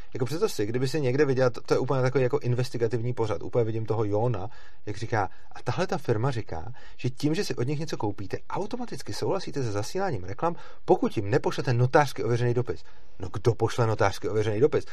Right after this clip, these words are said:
A potom všichni takový ty praktici a světáci v těch diskuzích, no jasně, to je pěkný svinstvo, kdo pošle notářsky ověřený dopis. A ty stejný světáci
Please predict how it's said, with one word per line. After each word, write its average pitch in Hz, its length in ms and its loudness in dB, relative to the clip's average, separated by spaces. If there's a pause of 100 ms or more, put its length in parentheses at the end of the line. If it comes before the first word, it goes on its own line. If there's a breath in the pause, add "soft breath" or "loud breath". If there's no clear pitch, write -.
(200 loud breath)
A - 60 -4
potom 117 220 2
všichni 117 260 -2
takový 113 260 0
ty 123 180 2 (260 soft breath)
praktici - 580 0
a - 60 0
světáci 104 440 2
v - 40 -4
těch 104 140 -2
diskuzích, 95 400 -2
no 90 80 -2
jasně, 92 320 -2
to 98 100 -4
je 95 80 -2
pěkný 95 280 -4
svinstvo, 104 380 -2
kdo 92 140 -2
pošle 101 240 -2
notářsky 101 360 -2
ověřený 98 260 -2
dopis. - 340 -4
A - 60 -6 (160)
ty 262 120 -2
stejný 160 460 0
světáci 98 540 0